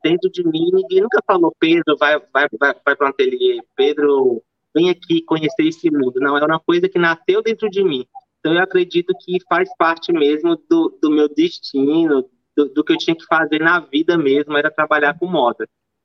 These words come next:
E eu acordo feliz hoje trabalhando com moda, eu acho que escolhi o caminho certo. Eu,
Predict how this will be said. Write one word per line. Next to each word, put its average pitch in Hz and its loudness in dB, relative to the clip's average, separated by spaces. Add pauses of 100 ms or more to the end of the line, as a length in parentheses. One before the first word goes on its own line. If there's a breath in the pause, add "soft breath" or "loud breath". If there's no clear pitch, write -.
(460)
E 151 2
eu 190 2
acordo 185 0
feliz 143 -4
hoje 131 0
trabalhando 131 -2
com 139 -4
moda, 123 0
eu 135 2
acho 139 -6
que - -20
escolhi 139 0
o 139 -2
caminho 143 -2
certo. 107 -2
Eu, 131 2